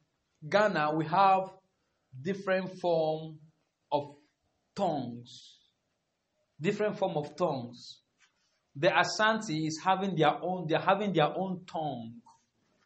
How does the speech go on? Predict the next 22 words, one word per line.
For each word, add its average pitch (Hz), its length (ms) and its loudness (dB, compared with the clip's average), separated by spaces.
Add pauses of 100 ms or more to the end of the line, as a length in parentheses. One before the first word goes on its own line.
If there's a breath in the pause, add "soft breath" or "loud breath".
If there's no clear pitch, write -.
(120)
It 185 200 0
means 165 340 -4
their 147 220 6
own 185 480 -2
language. 151 1120 -2 (840)
The 170 120 6
Eves 165 640 4
are 156 100 6
having 185 460 2
their 147 200 4 (160)
own 185 300 -2
language, 143 800 -2
their 151 180 4
own 180 260 -4
tongues. - 800 -12 (960)
Do 151 140 -4
you 214 80 2
get 170 180 2
it? 127 180 -10 (440 soft breath)
So 214 260 0
that 269 220 10
word 233 320 6